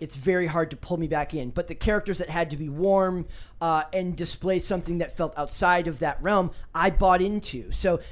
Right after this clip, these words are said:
they lean, if they lean into those aspects, and if they were to get a different actress, and I c-, I couldn't even think of one off the top of my head who I would have liked to see.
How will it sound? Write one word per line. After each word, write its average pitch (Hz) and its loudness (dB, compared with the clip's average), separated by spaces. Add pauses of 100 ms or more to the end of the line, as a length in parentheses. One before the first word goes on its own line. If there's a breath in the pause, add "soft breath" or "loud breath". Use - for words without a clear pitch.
they 196 6
lean, 220 0
if 185 -4
they 208 2
lean 233 2
into 220 2
those 180 6
aspects, 165 -2 (220 loud breath)
and 190 0
if 180 -4
they 196 6
were 185 4
to 180 -6
get 180 2
a 175 0
different 196 0
actress, 160 -6
and 170 -4
I 175 2
c-, - -8
I 160 0
couldn't 320 -4
even 190 0
think 170 -2
of 131 -8
one 147 -2
off 139 -6
the - -20
top 147 -2
of 139 -10
my 131 -6
head 135 -4
who 156 -4
I 151 2
would 147 -4
have 127 -10
liked 139 -8
to 127 -10
see. 147 -6